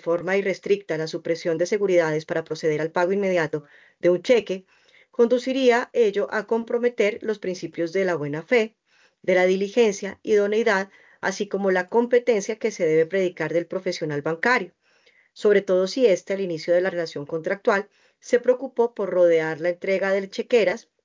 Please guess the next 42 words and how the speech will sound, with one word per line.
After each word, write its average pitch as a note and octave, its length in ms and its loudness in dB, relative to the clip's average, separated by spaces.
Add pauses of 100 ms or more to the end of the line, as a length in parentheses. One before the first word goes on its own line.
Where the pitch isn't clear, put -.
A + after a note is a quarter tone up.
(840)
la F3+ 140 0
identificación F3 840 -4
del E3+ 160 -4
titular A3 520 -2 (340)
y B3 140 4
de A#3 100 6
las G#3 140 -2
personas F3 420 -8
autorizadas F3+ 640 -8
para F3+ 180 -4
manejar D#3+ 400 -8
la D#3 140 -8
cuenta, A#3+ 400 -2 (420)
las F3+ 140 -2
firmas E3+ 320 -2
autorizadas A3 800 -2
y A#3+ 40 -4
los G3 180 -4
sellos D#3+ 340 -4
que F#3 160 -4
deben D#3 320 -2
figurar A3+ 560 2 (320)
en F#3+ 160 -4
cheques E3+ 340 -2
girados D#3+ 460 -2
por F3+ 160 -2
el F3+ 100 0
librador F#3 560 0 (140)
y, F3+ 100 -4
en E3 100 -2
fin, C#4+ 320 0 (420)
la G#3+ 120 2
interacción G3 560 0
con G#3+ 160 0
la A3+ 60 4
actividad E3+ 480 0
bancaria F#3 500 -2
por E3+ 160 -4
el D#3+ 160 -4
lado E3 320 2
del E3 140 -2
girador A3+ 540 0